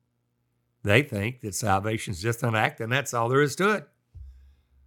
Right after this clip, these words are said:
They say they're Jews and are not, but the synagogue of Satan. They've never had the spiritual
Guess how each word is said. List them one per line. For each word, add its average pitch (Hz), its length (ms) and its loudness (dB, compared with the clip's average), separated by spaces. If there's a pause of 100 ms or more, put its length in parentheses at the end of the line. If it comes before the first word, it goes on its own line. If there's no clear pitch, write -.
(480)
They 101 240 2
say 120 260 2
they're 127 240 0
Jews 123 400 0
and 139 140 -2
are 151 100 -2
not, 160 340 -2
but 110 160 -2
the 139 100 -2
synagogue 123 540 2
of 139 140 -8
Satan. 156 380 0
They've 135 220 -6
never 95 280 -4
had 117 380 -2
the 113 100 -8
spiritual 147 680 -2